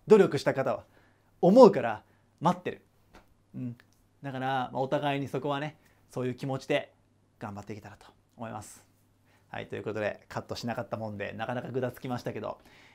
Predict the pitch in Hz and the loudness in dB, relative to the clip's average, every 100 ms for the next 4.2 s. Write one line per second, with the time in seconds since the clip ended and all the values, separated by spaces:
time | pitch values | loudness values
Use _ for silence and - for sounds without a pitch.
0 | - 107 101 - 101 - 123 120 104 - | -14 -12 -12 -14 -14 -6 -4 -4 -6 -8
1 | - - 95 98 104 110 - 95 - 110 | -12 -20 -16 -14 -12 -12 -14 -16 -14 -14
2 | 110 120 131 - - 120 107 120 107 98 | -12 -4 -6 -6 -12 -12 -8 -10 -10 -14
3 | - 107 101 98 113 120 117 104 117 131 | -12 -10 -10 -10 -10 -10 -8 -8 -8 -2
4 | 123 | -2